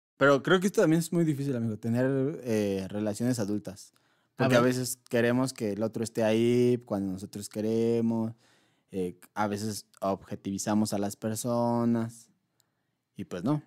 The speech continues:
Speaker 1: Justo creo que el querer desde los adultos es querer en libertad. Como tú eres y como, como
Speaker 2: Sí,
Speaker 1: seas,
Speaker 2: pues sí.
Speaker 1: ¿no? Por ejemplo, a mí me pasaba esto donde de repente soy mucho de que quiero que el otro me cuente.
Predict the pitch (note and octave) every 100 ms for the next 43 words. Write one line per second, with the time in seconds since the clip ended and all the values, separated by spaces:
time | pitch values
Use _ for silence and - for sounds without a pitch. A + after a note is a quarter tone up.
0 | _ _ _ _ _ _ _ C3+ C3+ C3
1 | B2+ B2+ A2 G2 - G#2+ A2+ A#2+ - _
2 | G2 G#2+ G2+ G2+ A2 G#2+ A2+ A2+ A#2+ B2
3 | - A2 A2 G#2+ G2 F#2+ F2+ - C#3+ _
4 | _ _ _ _ _ - B2 A#2+ C3+ D3+
5 | D#3+ D#3 C#3+ A2+ - A2 G#2+ G#2 G2 A2
6 | - _ _ A2 D#3+ F3+ F#3+ E3+ D3+ D#3
7 | E3+ E3+ - D3 D3+ D3 D3+ C3 A2+ B2+
8 | B2+ A#2+ A#2 G#2+ G2+ G2+ G#2 G#2 A2 A2+
9 | A#2+ A#2 _ _ - C3+ C#3 C#3 D3 C3
10 | G#2+ G#2+ - B2+ C3 A#2 A#2 B2+ A#2 G#2+
11 | A#2 A2 A2